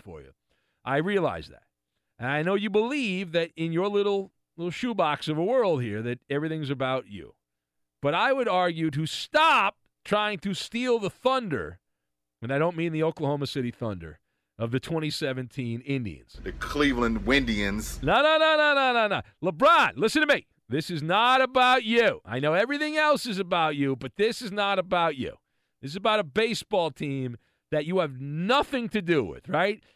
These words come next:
Speaker 1: And you were not invited to the party. I know you want to be part of the party,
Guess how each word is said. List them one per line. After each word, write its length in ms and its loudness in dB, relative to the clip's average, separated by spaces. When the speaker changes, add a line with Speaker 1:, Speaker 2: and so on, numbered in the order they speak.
Speaker 1:
And 300 0
you 160 0
were 100 0
not 200 2
invited 680 2
to 80 -2
the 80 0
party. 460 4
I 100 0
know 140 2
you 140 2
want 180 4
to 40 -4
be 160 -2
part 440 2
of 180 0
the 80 0
party, 580 -2